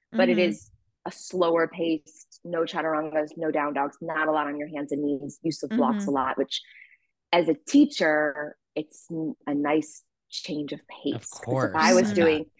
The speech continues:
Speaker 1: twelve classes of my vinyasa flow each week, I'm
Speaker 2: Mm-hmm.
Speaker 1: exhausted, even though
Speaker 2: Yeah.
Speaker 1: I'm not doing it.
Speaker 2: Yeah.
Speaker 1: I'm like, "Oh, I teach the three gentles. Oh, that's a nice break."
Speaker 3: Mm-hmm.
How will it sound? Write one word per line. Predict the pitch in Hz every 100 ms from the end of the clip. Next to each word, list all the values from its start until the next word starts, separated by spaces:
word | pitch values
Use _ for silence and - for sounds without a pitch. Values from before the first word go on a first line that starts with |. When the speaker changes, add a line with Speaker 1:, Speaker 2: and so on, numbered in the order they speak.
| _ _ -
Speaker 1:
twelve | - 180 180 180 -
classes | 175 170 180 - 160 156
of | 143 _
my | 151 147 143 - _ _ _ -
vinyasa | 160 160 156 151 -
flow | 175 175 165
each | 147 -
week, | 147 147 - _ -
I'm | 196 294
Speaker 2:
Mm-hmm. | 214
Speaker 1:
exhausted, | 220 196 - - - - 139
even | 202 240
though | 214
Speaker 2:
Yeah. | 208 202 190
Speaker 1:
I'm | 175
not | 135 -
doing | 196 208 185 156 135
it. | 87 - - _
Speaker 2:
Yeah. | 208 208 180
Speaker 1:
I'm | 180
like, | - -
"Oh, | 294
I | 294 233
teach | 262 -
the | 254
three | 254 269
gentles. | 254 277 269 262 175 202
Oh, | 190 180
that's | 175 170
a | 165
nice | 156 151 151 -
break." | 151 143 143 143 - - - _ _ _ -
Speaker 3:
Mm-hmm. | 139 123 120 113 104